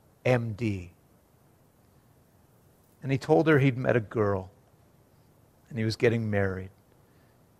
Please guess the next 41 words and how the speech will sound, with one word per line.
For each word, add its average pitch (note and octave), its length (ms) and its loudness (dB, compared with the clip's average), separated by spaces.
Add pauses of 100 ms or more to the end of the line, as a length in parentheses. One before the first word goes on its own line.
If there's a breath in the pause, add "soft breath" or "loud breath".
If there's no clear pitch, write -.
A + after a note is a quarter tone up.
(540)
And C3 100 -2
he C3+ 80 6
asked E3 320 6
if E3 60 0
she - 180 -2
would D3+ 160 -2
come D3+ 380 2
and A#2+ 160 -2
sit - 320 0
in C#3 100 -4
the B2+ 80 0
place - 800 2 (100)
reserved B2 600 0
for - 220 -6
the A#2 80 -4
mother A2+ 320 2
of G#2 100 -4
the A#2 80 -6
groom, G2+ 400 -8
and G2+ 100 -12
she - 140 -10
did. G2+ 420 -12 (1300)
And A#2+ 100 -6
on A#2 140 0
her G#2+ 100 4
wrist, C3+ 260 6
she - 240 0
wore A2+ 280 4
that G#2+ 160 6
old G#2 240 -2
bracelet. G#2 640 -4 (1600)
And A#2 80 -6
on A2 80 0
her A2 120 -2
neck, A#2 240 4
she - 180 -4
dabbled G#2 480 4
some G2+ 240 -2
of G2+ 80 -6
that G2 220 2
perfume. F#2+ 500 -6